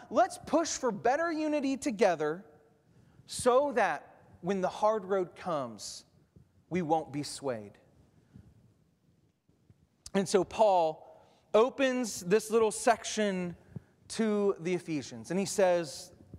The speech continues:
that he comes to them with an appeal as a prisoner of the Lord. I actually find that one <laughs> really interesting, because when I think of you, out as you please,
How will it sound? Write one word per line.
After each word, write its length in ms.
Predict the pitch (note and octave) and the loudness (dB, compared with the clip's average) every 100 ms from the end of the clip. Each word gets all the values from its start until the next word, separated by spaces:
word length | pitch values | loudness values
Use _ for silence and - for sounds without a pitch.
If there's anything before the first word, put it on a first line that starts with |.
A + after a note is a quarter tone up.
| - - _ _ - - | -20 -20 _ _ -16 0
that 240 | F3+ F3+ | 2 2
he 100 | F#3+ | -4
comes 460 | E3+ - B3 B3 - | -4 0 0 0 -4
to 100 | B3 | -2
them 360 | A3 A3+ A3 | 0 0 0
with 160 | G3 F#3+ | -2 -2
an 80 | F#3+ | -4
appeal 840 | - - - G3 F3+ E3 E3+ - - - _ | -6 -2 -2 0 0 0 -4 -8 -20 -20 _
as 200 | D#3+ C#3 | -2 0
a 40 | D3 | -4
prisoner 800 | - - G3 D#3 F3+ E3+ E3 - | -8 -4 -4 -2 -4 -4 -4 -4
of 560 | D3+ D3 C#3 B2+ A#2+ - | -2 -2 -2 -8 -16 -6
the 100 | C3+ | -6
Lord. 440 | A#2+ A2+ F2+ E2+ _ _ _ _ _ _ _ - - | -4 -8 -10 -16 _ _ _ _ _ _ _ -20 0
I 80 | F#3 | 2
actually 240 | G#3 F#3+ | 2 -2
find 240 | F3+ F#3 F3 | -2 0 0
that 100 | D#3 | 0
one 120 | D3 | -2
<laughs> 20 | |
really 300 | D3+ C#3+ F3+ | -4 -2 -2
interesting, 680 | D3+ F#3 D3 E3 - D3 C#3 | -4 -8 -6 -8 -6 -8 -6
because 240 | C#3 C#3 | -6 -4
when 100 | D3+ | -4
I 60 | D3 | -4
think 240 | F#3 F3 | -6 -4
of 120 | D3 | -6
you, 160 | A#2+ B2+ | -6 -2
out 240 | F#3 F#3 - | 0 0 -2
as 240 | D#3+ B2+ | -6 -6
you 80 | C3 | -10
please, 960 | A#2+ - F#3+ G3 F#3+ F#3 F#3 - - | -14 -10 -6 -4 -4 -6 -10 -12 -18